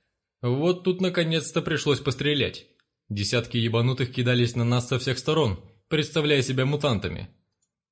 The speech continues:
Теми самыми, одним из которых когда-то был я. Шлющая станция почти не изменилась с моего последнего визита сюда. С нашей новой экипировкой нам не составляло никакого труда отбиваться от тварей.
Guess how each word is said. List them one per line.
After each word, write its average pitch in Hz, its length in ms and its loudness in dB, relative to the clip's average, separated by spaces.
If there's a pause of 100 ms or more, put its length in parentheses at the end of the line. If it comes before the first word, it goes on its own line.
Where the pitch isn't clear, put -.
(220)
Теми 180 260 4
самыми, 135 960 2
одним 127 500 2
из 123 80 0
которых 135 400 0
когда-то 123 380 0
был 123 180 2
я. 123 300 0 (580)
Шлющая 120 720 2
станция 123 560 0
почти 120 420 -2
не 135 160 2
изменилась 135 500 2
с - 40 -4
моего 110 280 2
последнего 113 480 2
визита 110 420 0
сюда. 110 460 -2 (720)
С - 80 -12
нашей 180 280 2
новой 175 280 4
экипировкой 165 640 2
нам 135 280 2
не 123 140 2
составляло 127 560 0
никакого 107 520 2
труда 113 340 2
отбиваться 110 560 0
от 117 120 -4
тварей. 120 420 -4